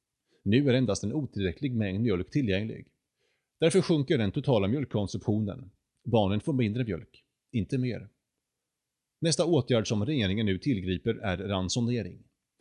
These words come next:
Men ransonering innebär endast att vissa människor privilegierades och får mjölk, medan andra inte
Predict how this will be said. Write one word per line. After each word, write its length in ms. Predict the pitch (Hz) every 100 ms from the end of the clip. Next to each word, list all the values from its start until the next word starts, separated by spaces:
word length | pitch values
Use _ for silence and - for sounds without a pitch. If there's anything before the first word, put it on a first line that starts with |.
| _ -
Men 200 | 131 139
ransonering 560 | 143 156 156 165 156
innebär 300 | 156 120 110
endast 460 | 131 110 90 98 -
att 120 | -
vissa 320 | 95 135 113
människor 560 | 123 135 98 98 92 95
privilegierades 840 | - 104 123 110 90 90 117 - -
och 200 | 110 -
får 200 | 120 92
mjölk, 460 | 92 90 - - - _ _ _
medan 240 | 131 135 135
andra 320 | 98 90 95
inte 440 | 156 104 - 131